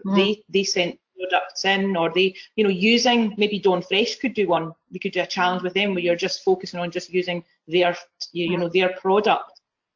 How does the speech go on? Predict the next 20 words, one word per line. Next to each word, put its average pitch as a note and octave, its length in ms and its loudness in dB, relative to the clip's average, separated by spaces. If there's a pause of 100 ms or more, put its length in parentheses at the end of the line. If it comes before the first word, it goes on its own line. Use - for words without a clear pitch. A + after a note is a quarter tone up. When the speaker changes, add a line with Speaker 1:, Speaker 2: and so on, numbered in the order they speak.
(500)
Speaker 2:
Um, F#3 160 2
so F#3+ 140 0
making G#3+ 340 2
links G#3 220 0
with F3 100 -4
industry F3 720 -2
and E3 220 -2
maybe F3 220 -4
using F3 840 0 (460)
set - 460 -2
companies G3 800 -2 (360)
to F#3 180 2
then E3+ 560 0
target E3+ 520 -2 (640)
particular F3 440 -6
parts - 380 2
of G#3 100 -6
the G3 100 0
industry D#3+ 640 -6
or, D3+ 300 -6